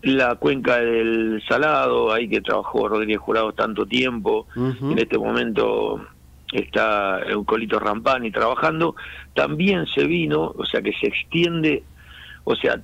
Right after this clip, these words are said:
Speaker 1: todo lo que es la zona centro arranca Benito Juárez, Olavarría, dos equipos de azul, azul rugby, eh, y remo,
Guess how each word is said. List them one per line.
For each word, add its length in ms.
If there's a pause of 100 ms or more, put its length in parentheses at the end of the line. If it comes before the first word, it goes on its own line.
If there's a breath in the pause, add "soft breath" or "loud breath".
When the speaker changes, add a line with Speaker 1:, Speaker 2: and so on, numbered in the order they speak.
Speaker 1:
todo 200
lo 120
que 100
es 60
la 120
zona 360
centro 300
arranca 380
Benito 320
Juárez, 480 (320)
Olavarría, 800 (640 loud breath)
dos 240
equipos 460
de 80
azul, 320
azul 280
rugby, 680
eh, 680
y 140
remo, 480